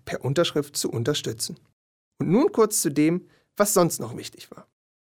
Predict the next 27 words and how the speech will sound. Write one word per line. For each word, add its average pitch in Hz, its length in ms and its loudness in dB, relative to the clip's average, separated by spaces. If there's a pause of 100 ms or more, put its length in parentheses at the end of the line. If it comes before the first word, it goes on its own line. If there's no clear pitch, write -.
(720)
Datenschutzbeauftragter. 123 1200 -2 (360)
Journalistischer 185 680 2
Quellenschutz 185 640 0
gilt 135 280 0
nicht 180 320 2
bei 180 180 4
Online-Diensten. 131 760 -2 (800)
Der 139 80 4
journalistische 160 680 2
Quellenschutz 139 800 0 (100)
gilt 120 240 -2
nur 208 200 4
für 285 140 0
Daten, 175 460 0 (360)
die 139 80 -4
in 139 100 0
direktem 147 500 0
Gewahrsam 165 560 2
von 156 240 0
Journalisten 160 560 2
sind, 113 300 -10 (260)
nicht 147 440 0
jedoch 143 420 0
für - 240 -10
online 180 320 4
gespeicherte 123 560 -4
Daten. - 420 -8